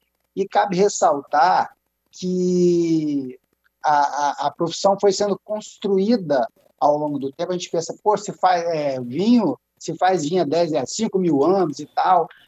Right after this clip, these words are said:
e que o vinho, o vinho moderno, como a gente conhece, "ah, ouvi falar daqueles vinhos de Bordeaux". Eu já falei da classificação de mil oitocentos e cinquenta e cinco,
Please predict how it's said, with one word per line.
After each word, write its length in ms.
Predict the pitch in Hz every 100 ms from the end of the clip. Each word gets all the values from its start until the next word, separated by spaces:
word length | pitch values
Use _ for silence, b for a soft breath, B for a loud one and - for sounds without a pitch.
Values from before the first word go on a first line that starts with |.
| -
e 100 | 165
que 140 | 196
o 80 | 185
vinho, 720 | 139 170 196 196 180 147 123 - _
o 100 | -
vinho 220 | 135 165 165
moderno, 720 | 165 135 156 180 180 156 139
como 180 | 147
a 20 | 135
gente 240 | 160 -
conhece, 680 | 156 135 165 190 165 - 139
"ah, 220 | 160 208
ouvi 180 | 196 190
falar 220 | 170 165
daqueles 340 | 180 185 175 143
vinhos 200 | 170 165
de 80 | 165
Bordeaux". 600 | 170 135 131 170 175 135 b b b
Eu 80 | 135
já 180 | 139 165
falei 400 | 165 143 151 170
da 160 | 151
classificação 800 | 143 156 151 - 139 135 - 160
de 160 | 147 135
mil 180 | 147 165
oitocentos 340 | 160 - 160
e 20 |
cinquenta 340 | 160 - 151 151
e 60 |
cinco, 560 | - - 147 170 -